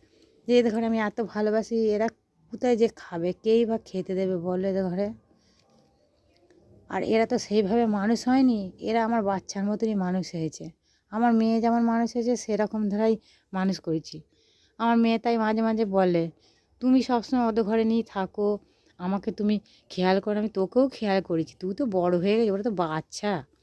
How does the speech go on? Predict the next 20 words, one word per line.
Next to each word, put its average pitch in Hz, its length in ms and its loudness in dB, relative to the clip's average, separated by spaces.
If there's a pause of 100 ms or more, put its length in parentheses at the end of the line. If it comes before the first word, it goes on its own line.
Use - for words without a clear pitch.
(500)
ও - 60 -14
আমাকে 226 300 0
আবার 220 220 4
বলে। 156 360 0 (1900)
আর 220 140 -6
তোমরা 226 300 0
আমার 226 220 2
ভিডিও 214 420 2
দেখবে, 214 400 4 (100)
যারা, 196 300 -2 (500)
যারা 208 260 2
দেখোনি, 202 520 2
পৌঁছায়নি, 220 800 0 (160)
যদি 196 280 2
পৌঁছায় 208 640 -2 (360)
সেই 208 160 -2
ভিডিওগুলো 202 500 4
তোমরা 208 280 -2
দেখবে, 190 400 2
লাইক 190 300 2